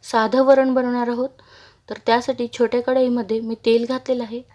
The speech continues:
तेल चांगलं गरम झालं की त्यामध्ये जिरे आणि मोहरी घालूया. जिरे मोहरी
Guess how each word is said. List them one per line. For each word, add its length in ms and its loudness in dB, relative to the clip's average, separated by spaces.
तेल 140 -2
चांगलं 360 -2
गरम 240 2
झालं 340 -4
की 120 -14
त्यामध्ये 440 -4
जिरे 200 4
आणि 200 2
मोहरी 360 0
घालूया. 380 -2
जिरे 200 2
मोहरी 260 -2